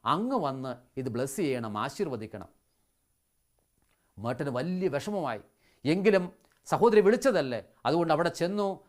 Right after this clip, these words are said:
പള്ളിയിൽ ചെന്ന് വിവാഹം ആശീർവദിക്കാനായിട്ട് നിൽക്കുകയാണ്. വിവാഹ ആശീർവാദം കഴിഞ്ഞ് വളരെ പെട്ടെന്ന്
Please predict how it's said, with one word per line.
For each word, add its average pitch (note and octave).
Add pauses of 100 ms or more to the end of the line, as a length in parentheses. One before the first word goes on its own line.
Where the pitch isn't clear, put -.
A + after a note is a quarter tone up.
(200)
പള്ളിയിൽ G3+
ചെന്ന് D3+ (220)
വിവാഹം F#3
ആശീർവദിക്കാനായിട്ട് C#3+
നിൽക്കുകയാണ്. A#2 (460)
വിവാഹ E3
ആശീർവാദം E3+
കഴിഞ്ഞ് E3+ (380)
വളരെ G3+
പെട്ടെന്ന് B2